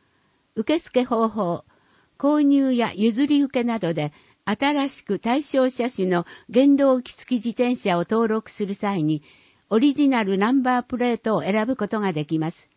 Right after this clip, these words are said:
登録手続きは、税務課、市役所東棟一階、または各総合支所で受け付けます。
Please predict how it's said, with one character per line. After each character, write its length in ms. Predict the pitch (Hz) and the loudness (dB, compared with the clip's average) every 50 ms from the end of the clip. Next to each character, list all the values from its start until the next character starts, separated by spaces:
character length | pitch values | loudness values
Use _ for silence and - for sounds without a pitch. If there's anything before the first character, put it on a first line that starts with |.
| _ _ _ _ _ _ _ _ _ _ _ _ _ | _ _ _ _ _ _ _ _ _ _ _ _ _
登 220 | - 294 311 302 285 | 0 0 2 2 0
録 240 | 294 277 - 277 247 | 0 -2 -2 -4 -2
手 140 | - 254 | -2 -2
続 260 | 240 - 254 220 226 202 | -2 -2 -4 -4 -4 -4
き 180 | - - 180 | -2 -2 -2
は、 180 | 180 160 - - _ _ _ - | -2 -2 -4 -8 _ _ _ -8
税 300 | 151 185 233 247 262 262 | -2 0 2 2 2 2
務 180 | 247 240 226 | 2 0 -2
課、 240 | - - 202 165 - _ - _ _ _ _ _ | -2 -4 -6 -6 -8 _ -20 _ _ _ _ _
市 220 | - - - 214 | -20 -10 -4 0
役 240 | 240 240 247 247 - | 0 0 0 -2 -6
所 180 | - - 196 202 | -6 -4 -4 -2
東 400 | 202 196 190 220 277 - - - | -2 -2 -2 -4 -4 -6 -8 -6
棟 240 | - 202 190 180 175 | -4 -2 -2 -2 -2
一 160 | 175 - _ _ | -4 -6 _ _
階、 240 | - 175 165 156 - _ _ - - - _ _ _ _ - | -6 -4 -4 -4 -6 _ _ -20 -20 -20 _ _ _ _ -6
ま 160 | 208 233 254 | -4 -4 -2
た 160 | - - 233 | 0 0 0
は 240 | 214 185 170 170 - _ - | 2 2 0 0 -4 _ -6
各 220 | 277 285 277 - | -6 -6 -6 -6
総 300 | - - - 277 294 294 | -6 -2 0 2 2 2
合 200 | 285 285 277 269 | 2 2 0 0
支 200 | 269 - 262 269 | -2 -2 -4 -4
所 180 | - - 226 180 | -2 -2 -2 0
で 120 | 165 165 | 0 0
受 160 | 175 - - 190 | 0 0 -2 -4
け 40 | 185 | -4
付 180 | - - - | -4 -6 -6
け 40 | 175 | -4
ま 160 | 160 156 170 | -2 -2 -4
す。 160 | - - _ | -6 -8 _